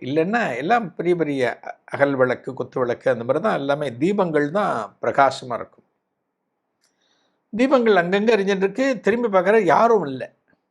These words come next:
யாரும் இல்லை அப்படின்ன உடனே, ஏன்னா அந்த இடத்துல வேற யாரும் இல்லை.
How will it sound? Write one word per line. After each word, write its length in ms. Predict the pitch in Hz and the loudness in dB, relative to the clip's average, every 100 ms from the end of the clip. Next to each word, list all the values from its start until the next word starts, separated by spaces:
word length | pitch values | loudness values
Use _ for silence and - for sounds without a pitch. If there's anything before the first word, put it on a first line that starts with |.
| _ _ _ _ _ _ _ _ _ _ _ _ _ _ _ _ _ _ _ _ _ | _ _ _ _ _ _ _ _ _ _ _ _ _ _ _ _ _ _ _ _ _
யாரும் 420 | 123 175 254 254 | 2 4 4 4
இல்லை 320 | 196 214 202 | 0 0 0
அப்படின்ன 280 | 175 165 165 | 0 -2 -4
உடனே, 320 | 160 175 214 165 127 135 - _ _ - | -6 -6 -6 -6 -6 -10 -14 _ _ -4
ஏன்னா 100 | 196 | 0
அந்த 200 | 240 214 | 2 2
இடத்துல 180 | 226 | 2
வேற 260 | 190 170 226 | 4 6 6
யாரும் 220 | 226 247 | 6 6
இல்லை. 160 | 220 | 4